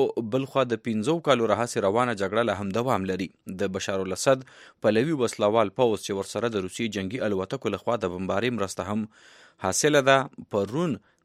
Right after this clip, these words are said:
د شام په سویلي برخه کې د یاغیانو څخه یو ښارګوټی بیرته اخیستی دی. په ملګرو ملتونو کې د شام لپاره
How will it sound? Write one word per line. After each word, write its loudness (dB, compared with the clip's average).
د 2
شام 0
په -2
سویلي -4
برخه 0
کې -4
د 0
یاغیانو -2
څخه -4
یو 0
ښارګوټی -2
بیرته 2
اخیستی -4
دی. 2
په 6
ملګرو 2
ملتونو 0
کې 0
د -4
شام -2
لپاره 2